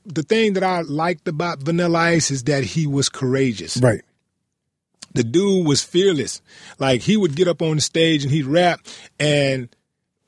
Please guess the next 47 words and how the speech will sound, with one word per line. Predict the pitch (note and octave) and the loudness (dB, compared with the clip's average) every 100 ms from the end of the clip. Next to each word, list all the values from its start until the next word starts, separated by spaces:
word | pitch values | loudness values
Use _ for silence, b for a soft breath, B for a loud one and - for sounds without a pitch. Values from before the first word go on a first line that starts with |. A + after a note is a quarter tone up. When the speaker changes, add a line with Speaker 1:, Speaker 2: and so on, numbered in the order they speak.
| - - | -20 -6
Speaker 1:
that, | C3+ G#3 D3 | -2 0 2
that | G#3 | 0
was | G3+ C3+ | 0 -2
the, | D#3 G3 | -2 0
it | |
was | G3 D3+ | 0 -2
a | D3 | -2
two | D#3+ | -2
Speaker 2:
Was | D#3+ | 0
he | F#3+ | 0
the | A3+ | 0
Speaker 1:
part | G3 | 0
Speaker 2:
only | G3+ | 0
white | F3 F#3+ G3 D#3+ | 0 0 0 0
boy | F#3+ G3 | 0 0
in | G3 | 0
the | F#3 | 0
Speaker 1:
Yeah. | C#3+ | 0
Speaker 2:
joint? | G3+ G3 - - | 0 0 -4 -4
Speaker 1:
It | E3 | -2
was | D3 A#2+ | -2 -4
two, | - A3+ | -4 -2
yeah, | D#3 C3+ G#2+ - - | 2 0 -2 -12 -4
most | D3+ D3+ C#3+ | 0 0 -2
of | A#2+ | -6
the | |
time. | C3+ G2+ C3+ | -6 -2 0
Speaker 2:
Right. | A#2 | 2
Speaker 1:
It | F3+ | 2
was | E3+ C#3 | 2 0
a | |
two | - - A3+ | -2 0 0
part, | - - F3 C#3+ - _ _ _ _ _ _ _ _ _ _ _ - - | 0 2 2 0 -6 _ _ _ _ _ _ _ _ _ _ _ -20 -10
a | |
series | A#2 - E3+ C#3+ B2+ - | -6 0 2 2 0 0
for | C#3 A#2 | -4 -4
the | A2 | -4
contest. | D3+ A#2+ G#2 G2+ D#2+ - B B B - | -4 -4 -6 -10 -12 -16 B B B -16
The | A#2 | -6
first | - A3 - | 0 2 2
part | - E3 D3 | 2 2 4
was | C#3+ C3 C3+ | 2 2 -2
you | |
do | A#2 C#3 | -2 0
a | B2+ | 2
regular | D3 C3 A#2+ A2+ | 2 2 -2 -4
rap, | A2+ F#2+ - | -6 -8 -12